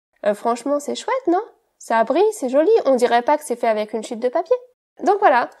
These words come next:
C'était la dernière technique aujourd'hui. On a quand même testé pas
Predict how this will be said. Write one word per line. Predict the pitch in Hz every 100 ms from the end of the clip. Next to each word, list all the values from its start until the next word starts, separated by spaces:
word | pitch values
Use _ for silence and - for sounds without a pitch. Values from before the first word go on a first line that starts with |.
| - - _ _ _
C'était | _ - 302 339 330
la | 262 339
dernière | 359 330 330
technique | 320 294 277 277 -
aujourd'hui. | 269 262 247 196 208 311
On | 302
a | 233
quand | 233
même | 226 233
testé | 226 - -
pas | - 370